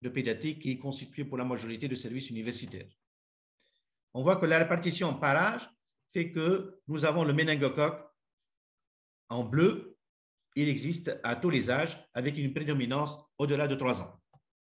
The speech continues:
Zéro pour cent de séquelles, mais sept virgule cinq pour cent de mortalité en comparaison avec les autres germes responsables de méningite. Ça, c'est une série qui a été colligée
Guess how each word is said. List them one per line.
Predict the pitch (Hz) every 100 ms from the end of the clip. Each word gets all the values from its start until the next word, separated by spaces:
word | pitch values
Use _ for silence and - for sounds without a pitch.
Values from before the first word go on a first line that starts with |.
| _ _ _ _ _ - _ -
Zéro | 113 147 175
pour | 170
cent | 165 147
de |
séquelles, | 143 139 185 226 165
mais | 175 170
sept | - 214
virgule | 185 170 170
cinq | 190 185
pour | 156
cent | - 170 170 - - _ _
de | 117
mortalité | 156 151 - _ - 131 127 160 170 - - _
en | 135
comparaison | 143 139 147 127 151
avec | - 123 139 143
les | 117
autres | 143 143 139 - - _ _ _ _
germes | 90 135 147 131
responsables | 139 131 120 139 139 131 -
de | 104
méningite. | 139 127 104 85 - - _ _ _ _ _ _ _ _ _ _ _ _ _ _ _ _ _ _ _ _ _ _ _ _ _ _ _
Ça, | - - 240
c'est | 233 196 208
une | 185 165 -
série | - 190 190 247 247
qui | 160 147
a |
été | 143 175
colligée | 180 170 131 170 208 156 -